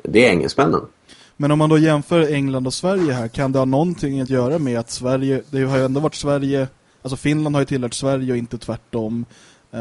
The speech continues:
Speaker 1: Mm.
Speaker 2: Sverige har varit en stormakt, eh, med
Speaker 1: Mm.
Speaker 2: ganska imperialistiska visioner till och
Speaker 1: Ja.
Speaker 2: från. Ehm, vilket man minst sagt kan säga om England.
Speaker 1: Mm.
Speaker 2: Ehm, och att där finns det ju många likheter då, medans de mindre grannarna har varit de som har varit,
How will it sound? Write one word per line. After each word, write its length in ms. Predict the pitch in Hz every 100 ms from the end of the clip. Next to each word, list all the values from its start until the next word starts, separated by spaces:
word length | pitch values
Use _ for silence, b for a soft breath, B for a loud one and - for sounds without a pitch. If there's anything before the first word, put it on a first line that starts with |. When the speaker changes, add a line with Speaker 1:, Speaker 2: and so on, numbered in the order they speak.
| 113
Speaker 1:
Mm. 120 | 110
Speaker 2:
Sverige 360 | 113 127 123 123
har 100 | 120
varit 140 | 117
en 80 | 117
stormakt, 800 | - 135 117 117 113 - _ - -
eh, 80 |
med 320 | 113 113 110 110
Speaker 1:
Mm. 220 | 117 107 - _ _ -
Speaker 2:
ganska 240 | 113 113
imperialistiska 640 | 113 120 113 110 107 -
visioner 460 | 117 - 123 117 117 - b b b
till 140 | - 123
och 60 |
Speaker 1:
Ja. 100 | 104
Speaker 2:
från. 200 | 113 120 - - 127
Ehm, 600 | 123 120 117 117 117 113 104 - - 127 120 131 131
vilket 300 | 131 - 123
man 280 | 127 123 123
minst 260 | 135 135 135
sagt 160 | 123 -
kan 100 | 117
säga 220 | 123 117
om 100 | 120
England. 380 | 143 135 117 123 b b b b -
Speaker 1:
Mm. 300 | 131 143 131
Speaker 2:
Ehm, 380 | 117 117 117 113 _ _
och 140 | - 123
att 80 | -
där 220 | 139 147
finns 280 | 147 160 170
det 80 | 139
ju 40 |
många 200 | 127 117
likheter 540 | 123 123 117 170 185 127
då, 140 | 107
medans 440 | 123 120 117 117
de 160 | - 123
mindre 280 | 131 139 135
grannarna 360 | 135 117 117
har 100 | 117
varit 200 | 117 113
de 160 | 117 113
som 140 | 113
har 80 | 113
varit, 340 | 113 110 -